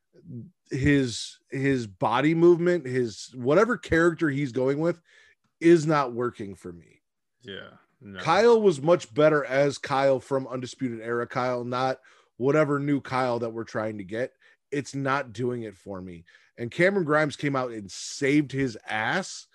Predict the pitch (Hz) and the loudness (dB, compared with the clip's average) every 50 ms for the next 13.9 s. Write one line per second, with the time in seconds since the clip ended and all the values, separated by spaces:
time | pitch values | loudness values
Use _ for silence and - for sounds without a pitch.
0 | _ _ _ _ _ _ _ - 123 135 131 - 147 143 143 139 131 127 127 - | _ _ _ _ _ _ _ -4 -2 -2 0 2 2 2 4 4 2 0 -2 -4
1 | _ _ _ - 123 123 117 117 117 - - 151 143 139 120 104 123 123 135 139 | _ _ _ -10 -6 -4 -4 -4 -4 -4 -4 -4 -4 -4 -4 -4 -2 -2 0 0
2 | 143 143 147 143 143 143 143 143 139 139 139 131 107 - 123 120 - - 123 120 | -2 -2 -2 -2 -2 -2 -4 -4 -4 -4 -6 -8 -8 -8 -8 -10 -8 -6 -8 -8
3 | - - - 139 143 143 127 135 135 135 135 131 135 135 131 131 127 120 - - | -6 -4 0 0 0 0 0 -2 -2 0 0 2 2 2 2 0 -2 -4 -8 -14
4 | _ _ _ _ _ _ _ _ - 131 131 131 127 127 127 127 120 117 110 110 | _ _ _ _ _ _ _ _ -4 -2 -2 -2 0 0 -2 -2 -2 -4 -4 -2
5 | 123 131 131 131 135 135 131 131 127 127 120 - _ _ _ _ _ _ _ _ | 0 0 0 2 0 0 0 0 -2 -2 -4 -6 _ _ _ _ _ _ _ _
6 | _ _ _ _ _ - 135 127 123 123 120 117 135 135 135 135 131 - - 143 | _ _ _ _ _ -10 -8 -6 -6 -6 -4 -2 0 0 2 0 0 -2 -4 -8
7 | 135 - - 123 143 131 127 123 113 - - 127 117 - 131 123 127 131 131 127 | -8 -8 -10 -10 -6 -4 -4 -4 -4 -6 -10 -12 -10 -6 -6 -6 -4 -4 -4 -4
8 | 123 123 131 123 113 127 110 - 127 123 120 117 117 117 123 120 123 120 120 117 | -4 -4 -6 -6 -6 -8 -8 -6 -6 -6 -4 -4 -6 -6 -6 -6 -8 -8 -8 -8
9 | 117 117 123 127 123 120 113 113 120 110 113 127 123 117 117 110 - _ _ _ | -6 -4 -4 -4 -2 -4 -4 -4 -6 -6 -8 -8 -8 -10 -14 -18 -20 _ _ _
10 | _ _ _ - 123 123 127 127 123 123 113 127 127 123 - 120 - - 135 127 | _ _ _ -10 -8 -6 -6 -6 -6 -4 -4 -4 -4 -4 -6 -8 -4 -4 -4 -2
11 | 123 127 135 131 127 120 120 117 110 107 113 120 113 - 147 131 127 120 - - | -2 0 0 0 0 0 -2 -6 -6 -8 -10 -10 -6 -2 -2 -2 -2 -2 -6 -12
12 | - - 123 120 123 120 104 104 107 - - 123 120 101 120 120 120 110 101 _ | -10 -6 -4 -4 -4 -4 -6 -10 -12 -8 -6 -6 -6 -6 -10 -10 -10 -12 -14 _
13 | - 131 127 120 120 120 113 107 113 110 95 113 110 117 120 131 - - | -6 -4 -2 -2 -2 -4 -8 -10 -12 -10 -8 -6 -6 -4 -4 -6 -8 -12